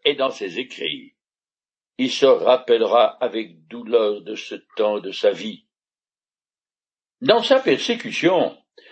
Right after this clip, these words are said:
le rôle de Saul a dû être déterminant, car sa conversion inaugurera un temps de paix pour l'Église. Je continue.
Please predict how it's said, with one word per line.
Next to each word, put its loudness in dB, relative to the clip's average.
le 2
rôle 4
de -4
Saul -2
a 4
dû -8
être 0
déterminant, 0
car 2
sa -2
conversion -6
inaugurera 2
un -2
temps -2
de -6
paix -4
pour -8
l'Église. -8
Je -10
continue. -6